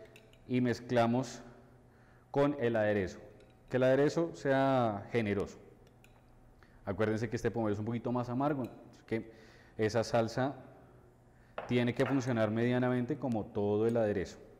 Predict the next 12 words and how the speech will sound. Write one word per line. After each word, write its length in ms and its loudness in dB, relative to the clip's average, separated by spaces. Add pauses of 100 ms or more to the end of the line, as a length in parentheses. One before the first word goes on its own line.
(400)
¿Mm? 120 -12 (4000)
Vamos 240 4
a 100 -2
colocar 340 2
acá 260 -4 (3750)
coco, 580 0 (220)
el 100 -6
coco 260 -2
que 100 -4
habíamos 340 0
tostado 420 -4
previamente. 640 -4